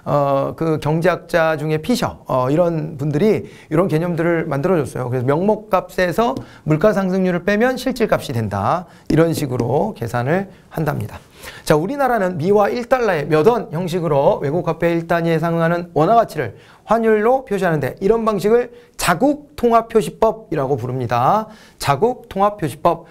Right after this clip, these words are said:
자국 통화로 표시하잖아요. 일 달러당 몇 원 이렇게 자국 통화로 표시한다. 요 용어 체크해 놓으시고 외화 입장에서 보면 외화 가치 상승과 환율 상승은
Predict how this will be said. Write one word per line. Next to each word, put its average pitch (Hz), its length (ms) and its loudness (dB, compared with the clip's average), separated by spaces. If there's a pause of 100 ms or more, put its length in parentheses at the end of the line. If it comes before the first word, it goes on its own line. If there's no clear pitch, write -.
(100)
자국 277 340 0
통화로 240 300 2
표시하잖아요. 165 600 0
일 156 200 0
달러당 180 480 2
몇 135 200 2
원 240 200 2 (100)
이렇게 113 340 -8 (240)
자국 226 360 0
통화로 175 320 -2
표시한다. 143 680 -2 (320)
요 135 160 4
용어 131 560 0 (100)
체크해 160 240 -2
놓으시고 127 460 -2 (300)
외화 175 300 4
입장에서 247 340 -2
보면 196 400 0
외화 151 380 4
가치 226 300 -4
상승과 196 720 0 (220)
환율 254 340 2
상승은 185 580 0